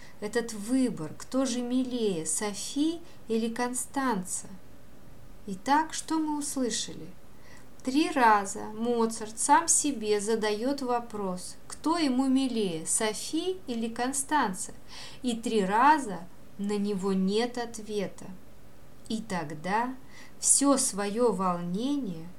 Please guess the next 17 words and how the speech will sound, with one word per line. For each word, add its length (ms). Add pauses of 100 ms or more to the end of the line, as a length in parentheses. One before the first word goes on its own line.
(220)
Моцарт 480
переносит 640
в 100
тональность 880
этой 240
неопределённости. 1600 (460)
И 80
уже 280
на 220
этой 400
территории 680
бушуют 520
страсти 500
в 100
душе 360
у 80
Моцарта, 640